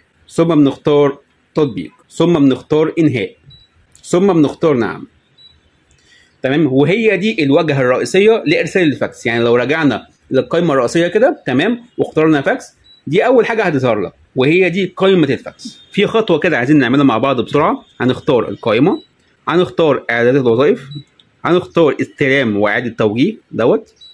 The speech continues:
هنختار اعدادات عامه اللي فوق ديت، هننزل هنا عند متابعه الطباعه مع انخفاض خرطوش الحبر، نختارها كده ونخليها تشغيل اهي بالطريقه دي كده.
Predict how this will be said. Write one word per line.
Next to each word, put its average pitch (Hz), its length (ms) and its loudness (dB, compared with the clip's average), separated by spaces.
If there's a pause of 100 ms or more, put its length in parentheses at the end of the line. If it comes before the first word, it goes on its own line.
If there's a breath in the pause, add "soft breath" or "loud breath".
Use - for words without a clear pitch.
(220)
هنختار 165 580 -2 (180)
اعدادات 123 360 0
عامه 127 260 2
اللي 120 120 -2
فوق 135 140 0
ديت، 185 320 0 (560 soft breath)
هننزل 185 360 2
هنا 202 120 2
عند 147 220 2
متابعه 160 600 0 (320)
الطباعه 156 540 0
مع 131 340 0
انخفاض 143 480 0
خرطوش 147 480 -4
الحبر، - 340 -6 (340)
نختارها 135 380 -2
كده 180 240 -2
ونخليها 156 680 0
تشغيل 123 380 0
اهي - 180 -8 (100)
بالطريقه 127 320 -2
دي 110 120 -4
كده. 92 220 -8